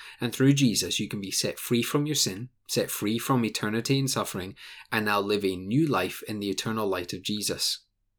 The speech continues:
However, salt and light can only be salt and light if they have the attributes to be so.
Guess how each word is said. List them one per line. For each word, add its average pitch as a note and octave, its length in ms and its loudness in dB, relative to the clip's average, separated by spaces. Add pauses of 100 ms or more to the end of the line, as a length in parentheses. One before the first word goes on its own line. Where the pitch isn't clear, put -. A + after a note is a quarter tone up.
(180)
However, A#2+ 360 4
salt C#3+ 420 6
and A2 180 -2
light A2 240 2
can G#2 140 -2
only C3 260 4
be C3 140 -2
salt F#2+ 280 0
and F#2 100 -6
light F#2+ 220 -2 (480)
if B2 200 2
they - 120 2
have G2+ 320 -2
the - 100 -2
attributes G2 540 -4
to G2+ 100 -10
be G#2 180 -4
so. D#2+ 320 -2